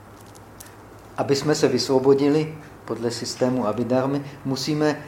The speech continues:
eh, vidět prázdnost konceptu, jakožto, eh, osoby, hm, auta. A koncepty jsou vlastně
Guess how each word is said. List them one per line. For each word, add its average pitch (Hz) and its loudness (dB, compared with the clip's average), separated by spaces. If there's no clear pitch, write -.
eh, 110 -6
vidět 151 4
prázdnost 143 2
konceptu, 139 -2
jakožto, 117 -4
eh, 107 -6
osoby, 123 0
hm, 127 -10
auta. 123 0
A 110 -10
koncepty 131 -2
jsou 139 0
vlastně 139 -2